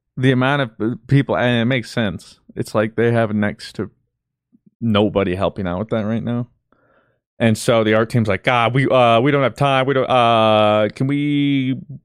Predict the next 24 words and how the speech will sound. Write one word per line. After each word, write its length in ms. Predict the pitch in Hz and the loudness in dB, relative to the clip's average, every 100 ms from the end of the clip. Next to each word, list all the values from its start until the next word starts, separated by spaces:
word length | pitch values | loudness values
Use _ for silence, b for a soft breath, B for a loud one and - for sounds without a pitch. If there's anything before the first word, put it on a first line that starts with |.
| _ | _
color 200 | - 131 | 0 2
it 40 | 107 | 2
different?" 260 | 110 - - | -2 -4 -8
They're 120 | 101 | -6
like, 180 | 82 - _ _ _ _ _ _ _ _ _ _ | -6 -8 _ _ _ _ _ _ _ _ _ _
"We 140 | - 135 | -2 0
might 160 | 139 | 2
have 100 | 123 | 2
enough 200 | 107 92 | 0 -2
time." 180 | - 349 427 _ - _ _ _ _ | -4 -12 -14 _ -20 _ _ _ _
And 80 | - | -2
it's, 100 | 107 | -2
li-, 200 | 113 120 113 | 2 2 2
it's 100 | 117 | 0
like 200 | 110 104 | -2 -2
this 380 | 71 120 120 - | -6 -2 -2 0
dude 160 | 113 | 0
and 100 | 101 | 0
that 180 | 98 95 | -2 -4
dude. 160 | 92 76 | -6 -8
And 100 | 71 | -8
they're 60 | 82 | -10
like, 100 | 62 | -6
"Okay, 380 | 117 110 101 | -2 0 0